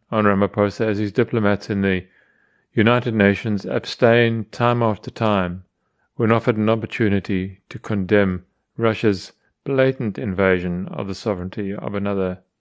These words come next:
country. We're now told that a few months ago, Sidney Mufamadi, a former A N C heavyweight, now,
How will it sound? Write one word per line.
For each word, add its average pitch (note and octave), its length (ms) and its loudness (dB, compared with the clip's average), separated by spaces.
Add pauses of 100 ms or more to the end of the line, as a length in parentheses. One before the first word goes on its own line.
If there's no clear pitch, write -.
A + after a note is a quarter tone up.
(120)
country. F#2+ 400 -6 (2000)
We're C3 140 4
now F3+ 220 6
told A2+ 380 4
that A2+ 120 6
a A2+ 60 4
few D3+ 240 4
months A2+ 260 2
ago, G#2 220 4
Sidney A#2+ 340 -2
Mufamadi, G2 800 0 (1040)
a C3+ 220 -2
former D3 380 -2
A - 60 -8
N A2 260 0
C A2 300 0
heavyweight, G2 720 0
now, G2+ 440 2